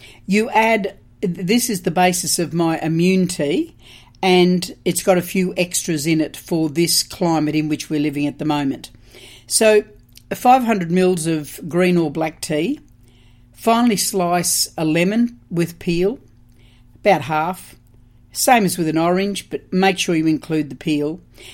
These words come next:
And this is where some additions come in. Although the original formula has the ginger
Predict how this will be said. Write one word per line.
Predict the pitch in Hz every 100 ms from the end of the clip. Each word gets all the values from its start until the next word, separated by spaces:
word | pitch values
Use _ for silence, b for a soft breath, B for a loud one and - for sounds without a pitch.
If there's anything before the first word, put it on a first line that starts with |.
| B
And | 226
this | 302 311
is | 294
where | 254 220
some | - 190 180
additions | 170 135 196 - 175 156
come | - 165 151
in. | 143 135 135 - B B B
Although | 202 202 269
the | 339 254
original | 220 202 185 175
formula | 160 202 202 185 156
has | 147 175 160
the | 147 156
ginger | 131 180 220 202 147 135